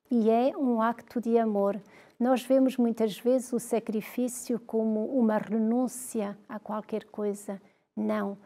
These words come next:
O sacrifício, sim, vai, quando nós saímos de nós mesmas, do nosso ego, do nosso umbigo, finalmente, é, é qualquer coisa que pode doer, que pode ser doloroso, mas é sempre para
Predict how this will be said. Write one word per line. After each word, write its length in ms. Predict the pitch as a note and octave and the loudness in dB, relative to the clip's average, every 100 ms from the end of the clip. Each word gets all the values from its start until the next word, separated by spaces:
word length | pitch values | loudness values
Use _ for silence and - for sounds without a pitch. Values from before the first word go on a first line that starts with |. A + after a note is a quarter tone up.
| - - _ - | -20 -20 _ 0
O 340 | A3+ C4+ A#3 | 0 2 -2
sacrifício, 760 | - G#3+ - G3+ - C#4+ - G3 | -2 -4 -2 -4 0 -2 -2 -10
sim, 400 | - C4+ G#3+ - - - | -2 0 0 -4 -16 -8
vai, 360 | G3+ G3+ G3+ - _ _ | 0 0 0 -6 _ _
quando 260 | - A3 G#3 | -2 0 2
nós 240 | A#3+ C4+ | 2 2
saímos 420 | - B3 A#3+ A#3 F#3 | 2 2 4 2 0
de 120 | A3 | -2
nós 280 | G#3+ G3 - | 0 -2 0
mesmas, 680 | G#3+ C#4 B3+ - G3+ G3 | 2 4 2 -2 -4 -4
do 100 | - | -4
nosso 500 | G3+ G3+ G3+ - G#3 | -2 0 -2 -4 -2
ego, 460 | G#3+ B3 G#3+ F#3+ G3 - - | 2 2 0 -4 -6 -10 -6
do 80 | G#3+ | -2
nosso 380 | G#3 F#3+ - | 0 -2 -2
umbigo, 580 | A3 A3 G3 C4+ A#3+ G#3 | 0 2 4 4 4 0
finalmente, 1040 | F#3+ - G3+ F#3+ G3 G3 A#3 B3+ - G#3+ G#3 - - - _ | -4 -4 -6 -4 -4 -4 -4 -4 -6 -10 -10 -16 -20 -20 _
é, 420 | G#3+ G3+ G3 G3+ - | -4 0 0 -2 -6
é 120 | G3 | -6
qualquer 340 | - G3 G3+ | -4 -4 -2
coisa 300 | G3+ A3 A#3 | 0 0 0
que 60 | - | -2
pode 260 | - A3 | 0 0
doer, 580 | G3 F#3 A3 G#3 A#3+ A#3+ | 2 0 2 4 6 6
que 160 | A#3 - | 2 -6
pode 240 | A3 G#3 | -2 -2
ser 260 | - - G3+ | -2 -6 -4
doloroso, 680 | A3 G#3+ A3 A3 G#3+ G#3+ A3 | -2 0 2 2 0 -2 -4
mas 200 | A3 A3+ | -2 0
é 80 | A#3 | -2
sempre 440 | - C4 C4+ - | 0 -2 -2 -4
para 320 | - A3+ A3 | -10 -6 -6